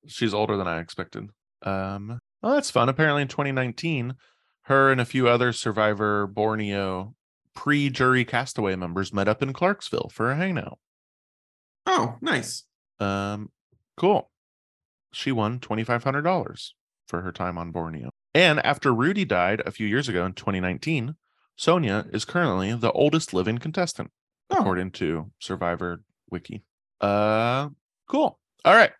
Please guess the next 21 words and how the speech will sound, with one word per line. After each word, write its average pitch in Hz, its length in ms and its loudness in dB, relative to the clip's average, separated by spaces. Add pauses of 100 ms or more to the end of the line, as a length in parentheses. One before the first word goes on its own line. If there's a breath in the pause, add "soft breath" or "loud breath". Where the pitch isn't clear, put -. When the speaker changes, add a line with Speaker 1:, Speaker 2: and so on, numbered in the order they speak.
Speaker 1:
Final 180 280 6
episode 175 260 4
we're 147 60 4
gonna 139 100 2
talk 151 140 2
about 202 160 -2
this 107 160 -4
week 135 120 -4
is 110 80 -4
episode 113 300 0
twelve, 156 340 2
A - 60 -2
Smile, 127 520 0
Velvet 135 280 2
Gloves, 127 320 0
and 101 140 -6
a 92 40 -4
Dagger 92 480 0
in 104 100 -10
My 80 120 -8
Pocket. - 460 -2